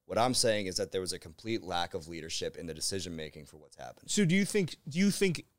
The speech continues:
Speaker 2: a, a message like that got up the ranks and it just wasn't listened to? Or do you think simply nobody thought to, to put in a critical thought like that?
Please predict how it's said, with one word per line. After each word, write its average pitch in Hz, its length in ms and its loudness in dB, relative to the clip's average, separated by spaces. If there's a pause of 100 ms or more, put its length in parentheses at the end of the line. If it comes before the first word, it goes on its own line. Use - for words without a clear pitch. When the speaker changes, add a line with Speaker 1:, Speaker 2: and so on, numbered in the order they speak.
Speaker 2:
a, 160 200 4
a 151 40 4
message 151 380 2
like 139 140 2
that 135 200 0
got 143 180 4
up 160 120 0
the 185 80 2
ranks 175 260 0
and 151 80 0
it 135 40 0
just 127 160 -2
wasn't 135 280 -2
listened 190 300 4
to? 269 140 2
Or 170 180 6
do 160 40 0
you 165 140 2
think 156 240 2
simply 147 320 4
nobody 143 500 4 (160)
thought - 520 0
to, 127 440 2
to 139 160 0
put 156 300 2
in 151 100 6
a 139 60 4
critical 131 320 2
thought 123 260 -4
like 135 180 -8
that? - 180 -8